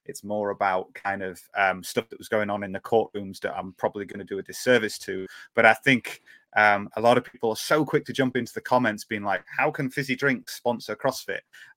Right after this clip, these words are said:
But, uh, and getting outraged, but, um, there's a lot more complicated stuff to it than that. Um, that's my thoughts. I think it's great. I think big brands getting involved in the sport are great. I think this isn't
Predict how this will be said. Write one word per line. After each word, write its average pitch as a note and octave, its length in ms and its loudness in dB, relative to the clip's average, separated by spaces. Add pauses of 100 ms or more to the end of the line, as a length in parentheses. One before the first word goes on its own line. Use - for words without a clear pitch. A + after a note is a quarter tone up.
(100)
But, G2+ 260 2 (140)
uh, G2+ 220 2 (100)
and G2+ 120 -10
getting G2+ 260 -4
outraged, G2+ 680 -2
but, G2 200 -4
um, F#2 300 -4
there's - 160 -10
a G#2 60 -10
lot - 160 0
more G2+ 140 -6
complicated - 520 -8
stuff - 220 -14
to G2+ 180 -14
it - 140 -8 (100)
than G2+ 160 -10
that. F#2 220 -4 (380)
Um, G#2 400 6 (640)
that's B2+ 260 4
my C3 220 8
thoughts. - 580 0 (100)
I - 60 -6
think A2 200 -8
it's - 120 -14
great. C3 400 6 (720)
I - 60 -10
think - 260 -2
big D3 220 4
brands C#3 320 0
getting B2 240 2
involved B2 420 2
in C3 100 0
the A2+ 120 -4
sport B2+ 400 -2
are G#2+ 40 -8
great. C3+ 400 0 (380)
I - 60 -18
think - 380 -2 (120)
this - 300 -2
isn't G#2+ 320 -8